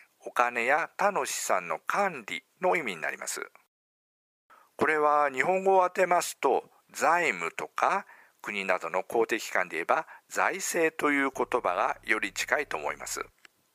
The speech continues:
従いまして、この概念で使われている箇所で、もしも機械的に金融と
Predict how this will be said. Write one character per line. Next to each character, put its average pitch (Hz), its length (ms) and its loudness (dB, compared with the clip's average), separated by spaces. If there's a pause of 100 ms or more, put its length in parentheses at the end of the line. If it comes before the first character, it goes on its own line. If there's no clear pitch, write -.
(1040)
従 143 300 2
い 139 40 2
ま 139 120 4
し - 100 -2
て、 131 120 0
こ 113 300 -4
の 185 140 2
概 202 240 2
念 120 180 0
で 92 60 -10
使 - 200 -2
わ 95 120 4
れ 92 80 -6
て - 100 -4
い - 40 -4
る 107 140 -6
箇 101 100 2
所 - 160 -6
で、 101 260 2 (340)
も 185 140 0
し 226 120 -2
も 147 160 2
機 - 120 -6
械 151 260 0
的 139 240 -4
に 135 180 -12
金 185 380 -6
融 160 360 -2 (100)
と 180 220 2